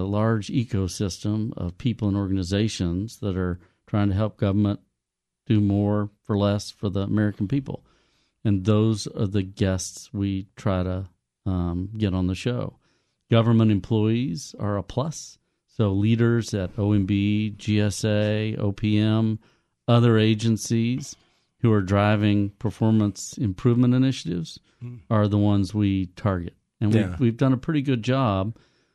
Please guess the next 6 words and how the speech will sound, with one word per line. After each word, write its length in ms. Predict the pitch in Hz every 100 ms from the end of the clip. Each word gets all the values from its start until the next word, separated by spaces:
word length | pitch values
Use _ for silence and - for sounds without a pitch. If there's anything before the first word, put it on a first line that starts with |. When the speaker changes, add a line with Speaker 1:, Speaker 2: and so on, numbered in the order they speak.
| _
Speaker 1:
We 40 | 113
had 80 | 101
one 160 | 113 120
agency 840 | 107 101 95 - 101 98 95 - _ _
official 480 | - - 98 104 95 98
on, 500 | 95 92 95 104